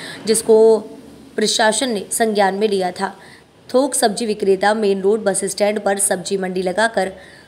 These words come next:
रास्ता जाम कर देते थे, जिससे सुबह कोचिंग जाने वाले छात्र छात्राओं को निकलने में समस्या होती थी और मेन रोड पर गंदगी का अंबार लग जाता था। साथ ही वहां से निकलने वाले वाहनों, स्कूल बसों, टेम्पो, टैक्सी से जाम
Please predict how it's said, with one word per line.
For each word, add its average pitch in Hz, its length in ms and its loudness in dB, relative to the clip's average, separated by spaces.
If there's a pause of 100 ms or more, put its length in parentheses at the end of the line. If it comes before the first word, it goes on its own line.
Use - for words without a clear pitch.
(180)
रास्ता 220 380 2
जाम 208 280 0
कर 185 160 -4
देते 175 240 -6
थे, 175 160 -6 (240)
जिससे 202 220 -2
सुबह 208 280 0
कोचिंग 202 400 -2
जाने 196 240 0
वाले 190 240 0
छात्र 185 280 -2
छात्राओं 190 460 -2
को 208 100 -2
निकलने 190 360 -2
में 202 120 -4
समस्या 190 500 -4
होती 185 260 -8
थी 196 140 -10
और 190 200 -4
मेन 185 220 -4
रोड 214 240 -2
पर 196 100 0
गंदगी 190 340 -2
का 196 140 -2
अंबार 185 360 0 (640)
लग 220 220 2
जाता 180 320 -4
था। 175 220 -8 (320)
साथ 208 240 2
ही 214 60 0
वहां 202 180 0
से 214 120 -2
निकलने 202 360 -2
वाले 196 400 2
वाहनों, 196 440 -2
स्कूल 202 260 0
बसों, 185 340 -2
टेम्पो, 202 440 0
टैक्सी 196 400 -4
से 214 200 0
जाम 196 340 -2